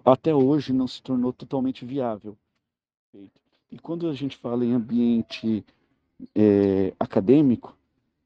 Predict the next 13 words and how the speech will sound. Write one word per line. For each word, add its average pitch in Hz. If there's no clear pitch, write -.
por 139
mais 151
que 110
também 127
afeta 123
a 101
questão 113
da 117
aula 107
remota, 131
mas 143
é 147
atenuado 143